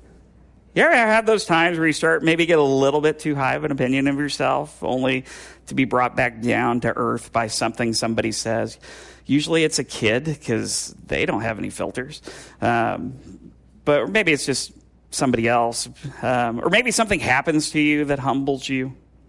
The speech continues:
Today we're continuing our series where we're looking at practical ways where we can learn to love our neighbors as ourselves.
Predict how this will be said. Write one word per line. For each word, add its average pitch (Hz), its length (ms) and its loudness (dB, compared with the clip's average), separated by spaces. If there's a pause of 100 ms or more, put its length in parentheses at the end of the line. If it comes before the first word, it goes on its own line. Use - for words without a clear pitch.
(380)
Today 190 280 2
we're 214 160 2
continuing 170 500 2
our 156 80 2
series 151 500 0
where 131 120 -2
we're 170 100 2
looking 175 320 2
at 120 80 -2
practical 131 480 -2
ways 127 340 2
where 123 80 -4
we 147 120 2
can 135 100 2
learn 139 220 2
to 123 80 2
love 143 280 2
our 151 140 2
neighbors 127 400 -2
as 113 180 -4
ourselves. 90 680 -8